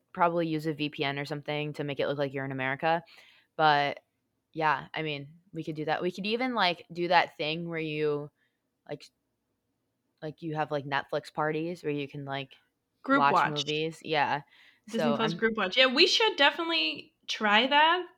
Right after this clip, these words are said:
Speaker 2: before next time because I wanna review how that works and, like, tell our listeners, like, if that's, like, a good thing because I don't think you can see each other. You can just chat.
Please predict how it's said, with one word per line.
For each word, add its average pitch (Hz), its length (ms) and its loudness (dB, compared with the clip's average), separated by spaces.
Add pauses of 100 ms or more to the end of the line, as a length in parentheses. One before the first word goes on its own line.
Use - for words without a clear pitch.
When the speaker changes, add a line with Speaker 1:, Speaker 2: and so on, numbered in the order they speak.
Speaker 2:
before 254 340 2
next 220 300 2
time 254 200 0
because 247 260 -6
I 214 140 -2
wanna 254 280 -4
review 220 480 -2
how 196 180 0
that 180 240 0
works - 360 -8
and, 180 200 -8
like, 175 240 -8 (340)
tell 202 180 -2
our 190 120 -4
listeners, 185 640 -6
like, 185 200 -6
if 196 120 -8
that's, 160 280 -4
like, - 180 -10
a 202 60 -10
good 180 240 -8
thing 196 180 -2
because 220 260 -4
I 220 80 0
don't 254 140 -6
think 320 160 -12
you 302 80 -8
can 254 160 -4
see 214 200 -6
each 208 200 0
other. 240 180 0
You 240 140 -2
can 226 180 -4
just 208 320 -8
chat. 196 400 0